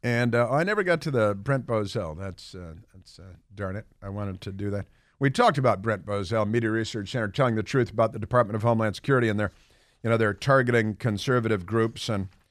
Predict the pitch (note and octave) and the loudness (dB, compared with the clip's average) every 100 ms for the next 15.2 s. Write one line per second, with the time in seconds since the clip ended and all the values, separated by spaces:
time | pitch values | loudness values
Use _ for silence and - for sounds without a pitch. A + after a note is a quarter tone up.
0 | _ _ - A2 A2+ A2 G#2 G2 A#2 A2 | _ _ -6 -2 4 4 4 2 2 2
1 | G2+ - G#2+ G#2 - A2+ G#2 F#2+ _ _ | 0 -6 -6 -6 -6 -4 -4 -6 _ _
2 | _ _ - G3 D#3 F3 G3+ F3 - A2+ | _ _ -2 0 2 2 2 0 2 2
3 | D2+ _ _ - A2 G#2 G#2 A#2 F3 D#3 | 2 _ _ -2 -2 -2 -2 -4 -2 0
4 | C3 - G#2+ B2+ B2 A2+ G#2+ - B2 G2 | 0 -2 -6 -4 -2 -2 -2 -2 -2 -2
5 | - _ _ _ _ _ _ _ - _ | -6 _ _ _ _ _ _ _ -20 _
6 | _ - A#3 G3+ G#3 F3+ F#3+ F#3+ C#3 D#3+ | _ 2 4 6 6 6 8 6 6 6
7 | C#3+ D3+ D3+ C3 - - B2 A2+ A#2+ C#3+ | 4 4 2 0 0 0 2 2 2 4
8 | E3 C3+ - A2+ A#2+ A#2 - A2 G#2 A2+ | 4 2 -4 2 2 2 2 2 4 2
9 | A2 G#2+ G#2+ A#2 D3 C3+ A2+ G#2+ B2+ - | 2 2 0 4 4 4 2 2 0 0
10 | A#2 A2 - - - B2 G#2+ A2 G#2 F#2+ | -2 -4 -6 -6 -6 -4 -4 -2 -2 0
11 | G2+ C3+ B2 G#2+ A#2+ A#2 A2+ A2 G#2 G2 | 2 2 2 2 0 0 -2 -4 -4 -6
12 | F2+ - - _ _ _ _ _ G#2+ A#2 | -6 -10 -20 _ _ _ _ _ 2 4
13 | C3+ D#3 C#3+ D3 B2 A#2+ - B2+ A#2+ A#2 | 6 4 4 0 0 0 2 2 4 2
14 | A#2 A#2 C#3+ C3 B2 B2 A#2 A2 A2 G#2+ | 2 2 2 2 2 4 4 4 4 2
15 | A2+ | -4